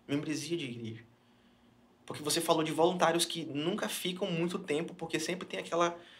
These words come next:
aquela rotatividade muito grande dentro dos, dos ministérios. Porque não tem, não fincam raízes ali.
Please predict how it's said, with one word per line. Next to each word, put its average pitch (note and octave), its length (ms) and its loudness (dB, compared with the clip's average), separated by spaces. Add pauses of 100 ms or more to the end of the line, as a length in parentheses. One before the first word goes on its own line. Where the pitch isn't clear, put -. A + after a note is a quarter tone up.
(140)
aquela D#3 160 10
rotatividade D#3+ 580 4
muito E3 220 0
grande E3+ 340 4
dentro C#3+ 260 0
dos, C#3 120 -4
dos C#3 320 -6
ministérios. D3 720 -2 (320)
Porque - 160 2
não E3 160 4
tem, E3+ 160 -4
não D#3+ 300 0
fincam F#3+ 420 -2
raízes C3+ 540 -6
ali. A#2 280 -6